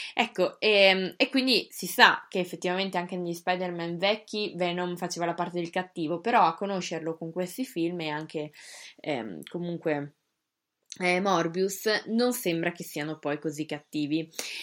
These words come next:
Adesso però vi lasciamo la musica e ritorniamo fra pochissimo sempre qui a Chuck and Sketch. Rieccoci qui a Chuck and Sketch. Si sta parlando di un film della, dell'universo Sony Marvel, si sta parlando di Morbius, un film che ha come protagonista Jared Leto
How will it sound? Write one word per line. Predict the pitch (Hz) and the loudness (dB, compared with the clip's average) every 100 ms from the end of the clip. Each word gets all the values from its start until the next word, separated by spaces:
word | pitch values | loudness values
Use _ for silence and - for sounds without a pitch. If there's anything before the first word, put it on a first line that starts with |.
| - - - | -14 -16 0
Adesso | 196 196 226 262 | 2 4 2 0
però | 240 226 185 | 4 4 6
vi | |
lasciamo | 196 196 226 233 | 2 2 0 0
la | |
musica | 277 311 359 | 0 0 4
e | 330 | 2
ritorniamo | 220 196 185 185 | 4 2 2 0
fra | 208 | -2
pochissimo | 240 269 165 - 170 | -4 -6 -8 -6 -6
sempre | 165 175 202 | -4 -4 -6
qui | 208 | -4
a | 143 | -4
Chuck | 170 170 | -4 -6
and | 196 | -8
Sketch. | - - - - _ _ - - _ _ | -8 -10 -10 -10 _ _ -20 -20 _ _
Rieccoci | 190 269 403 381 359 339 330 320 | 2 6 8 8 6 2 4 0
qui | - 240 240 | 2 4 10
a | 226 226 | 10 10
Chuck | - 160 - | 6 4 6
and | 208 | -2
Sketch. | 196 160 98 - 170 | -2 -2 -2 -2 -4
Si | - | -4
sta | 170 - 220 | 0 4 6
parlando | 226 214 226 233 247 247 | 6 6 8 8 6 -2
di | 214 | -2
un | 214 208 | -4 -4
film | - - 240 240 240 226 | -8 -2 2 4 4 2
della, | 196 208 208 202 196 196 | 4 4 6 4 6 4
dell'universo | 190 208 208 208 214 220 - | 2 0 -2 0 2 2 0
Sony | 214 220 240 | -4 -2 2
Marvel, | 269 285 349 480 | 2 2 4 2
si | - | 0
sta | 233 226 | -2 0
parlando | 214 208 226 247 | 0 0 0 0
di | 214 220 - | -2 -4 -2
Morbius, | 220 202 170 175 180 185 - | 0 2 2 0 0 -2 0
un | 202 208 | -2 -2
film | 196 247 262 254 247 226 | -2 0 2 2 0 -4
che | _ 208 | _ -2
ha | 214 | 0
come | 240 247 | 0 0
protagonista | 247 226 226 226 233 226 | -2 -2 0 2 0 -2
Jared | 196 202 240 262 | 0 2 2 2
Leto | 240 202 277 | 4 4 4